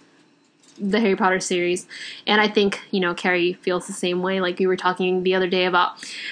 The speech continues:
some of the reviews we got, and just makes us really, really happy knowing that people who either love Harry Potter or haven't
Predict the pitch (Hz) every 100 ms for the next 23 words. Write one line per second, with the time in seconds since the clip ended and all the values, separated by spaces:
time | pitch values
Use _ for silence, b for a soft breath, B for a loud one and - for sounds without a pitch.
0 | B - 240 214 226 220 277 233 220 196
1 | 190 190 185 190 190 196 220 214 208 202
2 | 202 220 208 190 190 190 180 175 170 -
3 | _ _ _ _ _ _ - - 240 220
4 | 202 202 190 - B B B B B B
5 | - 208 208 208 202 196 190 190 - -
6 | _ _ _ - 220 233 214 208 196 196
7 | 196 196 226 196 196 339 359 330 302 294
8 | 269 254 233 233 208 202